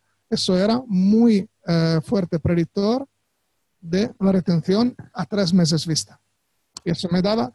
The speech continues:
tres meses de tiempo para poder detectar, ¿no? De si, eh, mi producto iba a retener mejor o peor.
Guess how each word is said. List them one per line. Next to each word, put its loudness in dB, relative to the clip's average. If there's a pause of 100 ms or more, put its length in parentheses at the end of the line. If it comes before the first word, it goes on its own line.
tres 0
meses 2
de 0
tiempo 0 (300)
para -2
poder -2
detectar, -2 (680)
¿no? -4
De -8
si, -2 (180)
eh, 0
mi 2
producto 0
iba 0
a -2
retener 0
mejor 0
o -2
peor. -2